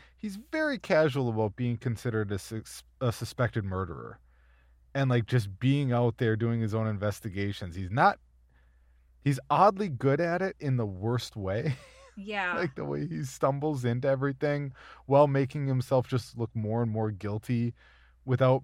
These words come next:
Speaker 1: being cautious at all. It's, it's a very strange mix that I'm also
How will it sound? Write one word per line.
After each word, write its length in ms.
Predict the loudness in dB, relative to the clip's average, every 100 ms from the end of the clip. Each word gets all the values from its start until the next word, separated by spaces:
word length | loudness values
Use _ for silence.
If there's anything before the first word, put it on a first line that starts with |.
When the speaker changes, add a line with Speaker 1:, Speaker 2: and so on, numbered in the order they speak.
| -2
Speaker 1:
being 300 | 0 2 2
cautious 840 | -2 0 0 0 0 0 0 -6 -6 -2
at 140 | 2
all. 360 | 0 -2 -8 -4
It's, 400 | -2 -2 -8 -20 -20 -20 _ -12
it's 140 | -10
a 60 | -10 -10
very 680 | -10 -8 -6 -6 -6 -4 -4
strange 1200 | -6 -12 -14 -16 -18 _ -8 -6 -4 -4 -6 -6
mix 480 | -4 -6 -6 -14 -6
that 200 | -4 -4 -6 _ _ _ _ _ _ _
I'm 140 | -4 -4
also 320 | -4 -6